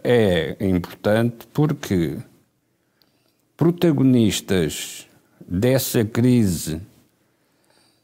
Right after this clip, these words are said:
de há dez anos atrás voltam ao primeiro plano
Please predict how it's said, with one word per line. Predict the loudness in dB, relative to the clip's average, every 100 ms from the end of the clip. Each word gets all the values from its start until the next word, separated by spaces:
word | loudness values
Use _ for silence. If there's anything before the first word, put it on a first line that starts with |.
| -6
de | -2 2 2
há | 0 0 -2 -6 -14 -20 -20 _ _ _ _ _ _ _ _ _ _ _ _ _ _ _ _ -14
dez | -2 0 0 -2
anos | -8 -8 -10 -12
atrás | -12 -8 -4 -4 -6 -8 -20 _ _ _ _ _ _ _ _ _ _ _ _ _ _ _ _ _ _ _ -10
voltam | -6 -2 2 2 2 0 2
ao | 0
primeiro | 0 0 2 2 -2
plano | -2 0 2 2 0 -2